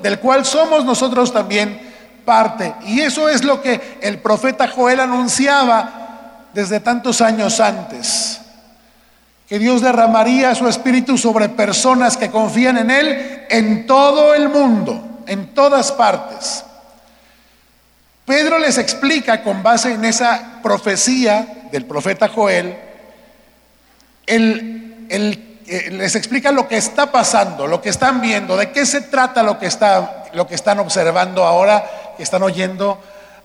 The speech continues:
a los discípulos de Jesús predicar en idiomas desconocidos para ellos. Esto explica el qué del milagro, el qué, qué está pasando.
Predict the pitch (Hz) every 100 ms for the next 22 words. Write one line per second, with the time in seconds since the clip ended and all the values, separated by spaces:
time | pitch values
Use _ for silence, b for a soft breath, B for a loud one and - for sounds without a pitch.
0 | - 151 156 151 143 196 165 190 143 151
1 | 139 - 180 180 - - b b b b
2 | b - 160 147 - 180 180 170 - -
3 | - - 160 156 156 170 185 185 165 160
4 | - 156 175 175 160 139 139 127 113 98
5 | 92 - - 233 240 277 - 247 262 262
6 | 254 269 180 208 202 - - 269 233 156
7 | - - - - - 151 165 147 147 139
8 | 127 117 98 - 143 143 - 233 202 120
9 | - - - - 240 247 220 185 - 196
10 | 185 170 160 123 101